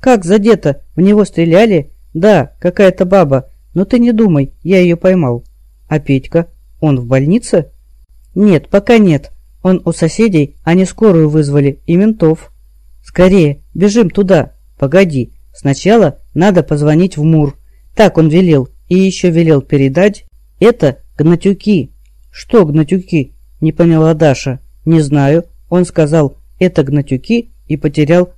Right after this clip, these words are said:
сознание». «Но ведь Гнатюки в Америке. Уехали на два года.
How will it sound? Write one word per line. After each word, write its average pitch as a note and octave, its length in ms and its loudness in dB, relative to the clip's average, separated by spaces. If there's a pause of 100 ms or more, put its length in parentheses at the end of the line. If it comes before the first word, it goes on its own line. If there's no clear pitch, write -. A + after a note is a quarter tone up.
сознание». C3+ 720 0 (600)
«Но D#3 180 2
ведь D3 220 -2
Гнатюки D#3+ 480 -2
в E3 60 2
Америке. E3 640 0 (360)
Уехали E3 460 0
на D3+ 180 0
два C#3+ 160 0
года. E3+ 480 -2